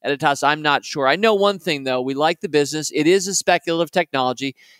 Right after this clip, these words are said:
and we will keep our fingers crossed that they hit some more of their milestones and the stock starts to go the right direction. For this five stock sampler, though, as we close,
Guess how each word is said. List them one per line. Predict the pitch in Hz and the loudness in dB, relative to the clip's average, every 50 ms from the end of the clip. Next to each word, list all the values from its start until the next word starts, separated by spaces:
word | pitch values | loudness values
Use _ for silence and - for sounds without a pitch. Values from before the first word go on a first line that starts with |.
| _ - | _ -4
and | 131 139 143 | -2 -2 0
we | 147 151 | 0 0
will | 147 143 135 | 0 0 0
keep | - 220 240 202 233 | -2 -4 -4 0 0
our | 208 190 | 0 0
fingers | - 226 220 214 214 190 - | 0 -2 -2 0 0 -2 -2
crossed | - - 208 214 240 233 - | -2 0 2 2 2 0 -2
that | 214 185 165 | -6 -4 -2
they | 185 170 | 0 0
hit | 160 180 185 - | 0 0 -2 -2
some | - 185 170 | -6 -6 -4
more | 165 165 160 | -2 0 0
of | 151 | 0
their | 143 147 139 | 0 -2 -2
milestones | 131 139 147 151 151 151 135 - - 151 143 139 139 127 - | 0 0 0 0 0 0 -2 -4 -4 -2 -2 -2 -4 -6 -6
and | - - 135 135 131 127 | -4 -4 -2 -2 -4 -6
the | 120 113 | -8 -8
stock | - - 151 147 139 - | -2 0 0 0 0 -2
starts | - 156 143 135 - | -2 -4 -4 -4 -4
to | - | -6
go | 123 135 139 | -2 -2 -2
the | 127 131 127 | 0 -2 -2
right | 135 135 131 117 | -2 -2 -2 -4
direction. | - 131 135 143 143 - - 139 127 | -4 -4 -4 -4 -4 -4 -6 -8 -8
For | 113 - - 165 165 156 | -10 -8 -2 0 2 2
this | 139 120 170 226 285 359 - - | 2 2 2 2 2 2 0 -4
five | - - 175 160 151 147 139 | -2 0 2 2 2 2 0
stock | - - 147 135 127 120 - | -2 -2 -2 0 0 -2 -6
sampler, | - 143 139 131 - 139 135 127 | -8 -8 -8 -8 -6 -6 -6 -4
though, | 117 135 131 123 | -4 -2 -2 -4
as | 127 110 113 | -4 -6 -8
we | 123 120 | -10 -12
close, | - - 165 156 156 147 143 - | -8 -6 -2 0 0 0 -2 -4